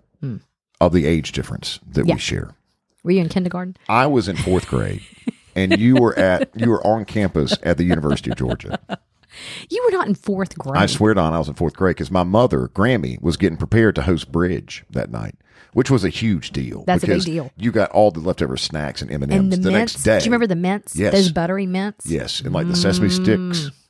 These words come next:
Speaker 1: yes.
Speaker 2: And so the next day, you got all the snacks that the ladies didn't eat
Speaker 1: And you couldn't
Speaker 2: when you got home
Speaker 1: touch
Speaker 2: from school.
Speaker 1: them before.
Speaker 2: No.
Speaker 1: No.
Speaker 2: No. I, our kids would
Speaker 1: They'd go through 'em.
Speaker 2: My guy would be gone by the
Speaker 1: <laughs>
Speaker 2: time the first bridge player got there.
Speaker 1: Yeah, and you couldn't even walk through the room.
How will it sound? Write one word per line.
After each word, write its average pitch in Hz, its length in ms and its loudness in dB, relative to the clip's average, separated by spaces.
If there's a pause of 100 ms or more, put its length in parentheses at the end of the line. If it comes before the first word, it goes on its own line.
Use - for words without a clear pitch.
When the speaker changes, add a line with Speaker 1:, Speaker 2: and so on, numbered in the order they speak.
Speaker 1:
yes. 160 120 -2
Speaker 2:
And 98 80 -8
so 104 200 2
the 92 140 -4
next 101 320 -6
day, 78 580 0
you 120 160 2
got 123 140 4
all 98 100 4
the 78 80 0
snacks - 480 -4
that 90 160 -8
the 87 80 -6
ladies 85 340 0
didn't 67 280 -6
eat - 400 -4
Speaker 1:
And 180 100 0
you 196 60 -2
couldn't - 180 -2
Speaker 2:
when 117 120 4
you 113 60 2
got 107 120 0
home 180 100 4
Speaker 1:
touch 175 120 -2
Speaker 2:
from - 80 -4
school. 185 180 2
Speaker 1:
them 139 260 -2
before. 175 280 -6
Speaker 2:
No. 104 760 -6 (120)
Speaker 1:
No. 180 240 0
Speaker 2:
No. 90 320 0 (200)
I, 120 100 2
our 160 200 0
kids 101 540 2 (360)
would 98 380 0 (260)
Speaker 1:
They'd 196 200 0
go 185 160 4
through 233 300 -2
'em. - 100 2
Speaker 2:
My - 140 4
guy 127 160 4
would 120 100 2
be 127 80 2
gone 113 360 4
by 95 120 2
the 90 80 -4
Speaker 1:
<laughs> 110 160 -6
Speaker 2:
time 95 200 -4 (120)
the 92 140 -2
first - 440 -4
bridge 123 260 -2
player 60 240 -4
got - 200 -12
there. - 200 -10 (1500)
Speaker 1:
Yeah, 214 120 6
and 220 140 2
you 247 80 4
couldn't 262 160 0
even 233 160 0
walk 180 220 -2
through - 80 -10
the 165 80 -6
room. 147 280 -6